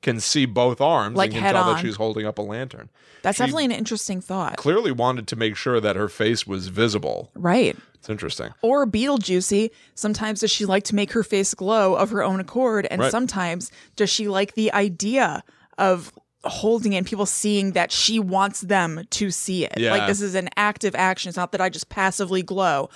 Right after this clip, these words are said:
Speaker 2: I'm doing this so you see that I'm freaky, which is almost freakier in a way.
Speaker 1: Totally, totally. You know, there's something about Beetlejuice. Sorry for this weird tangent,
Speaker 2: Mm-hmm.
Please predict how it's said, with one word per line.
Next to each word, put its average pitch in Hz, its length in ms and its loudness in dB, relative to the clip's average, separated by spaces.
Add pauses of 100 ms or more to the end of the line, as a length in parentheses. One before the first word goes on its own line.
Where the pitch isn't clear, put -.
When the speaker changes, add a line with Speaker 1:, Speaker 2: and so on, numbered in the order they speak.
(200)
Speaker 2:
I'm 196 300 0
doing 202 360 2
this 160 180 0
so - 100 -8
you 170 140 -6
see 160 600 0 (260)
that 175 140 2
I'm 180 200 2
freaky, 156 440 -6
which 175 160 -2
is 185 220 0 (100)
almost 190 360 2
freakier 151 360 -4
in 139 60 -6
a 147 60 -4
way. - 240 -2
Speaker 1:
Totally, 98 400 0
totally. 95 400 -6 (280)
You 127 80 0
know, 208 200 2
there's 139 200 0
something 202 200 -6
about 123 200 2
Beetlejuice. 113 760 -6
Sorry 123 360 0
for 117 140 -2
this 101 220 -4
weird 104 240 -2
tangent, 98 340 -4
Speaker 2:
Mm-hmm. 240 320 0